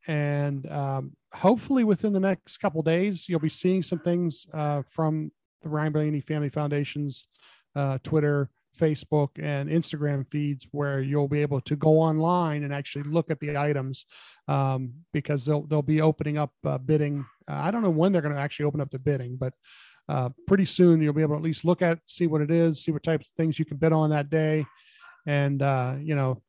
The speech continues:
hopefully if the items are on site there, we might actually do a little bit of social media on it so that you can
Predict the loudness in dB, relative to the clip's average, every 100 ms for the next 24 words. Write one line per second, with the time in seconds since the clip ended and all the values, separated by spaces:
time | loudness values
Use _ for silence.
0 | _ _ 2 6 6 6 6 6 4 0
1 | -6 -2 0 4 4 4 2 2 0 -2
2 | -2 0 -2 0 0 0 0 0 -2 -4
3 | -4 -2 0 0 0 -4 -2 -2 -2 0
4 | 0 0 0 0 -2 -4 -4 -4 -4 -6
5 | -6 -8